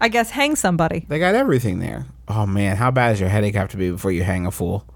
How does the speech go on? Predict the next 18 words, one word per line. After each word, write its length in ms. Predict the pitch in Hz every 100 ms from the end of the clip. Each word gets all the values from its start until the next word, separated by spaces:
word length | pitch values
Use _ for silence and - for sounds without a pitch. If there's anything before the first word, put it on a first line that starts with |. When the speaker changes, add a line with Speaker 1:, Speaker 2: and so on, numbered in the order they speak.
| - -
Speaker 1:
So 160 | - 214
hang 280 | 226 254
somebody 460 | 277 285 254 220 220
and 160 | - 202
then 220 | 202 196
tie 180 | 208 190
the 100 | 185
rope 240 | 185 180
around 260 | 175 170 170
your 120 | 170
head 200 | 170 160
after 320 | - 170 -
you, 300 | 170 165 160 -
you're 160 | - 165
done 180 | 160 160
hanging 300 | 160 160 160
them. 160 | - 170
Speaker 2:
Done. 340 | 131 120 76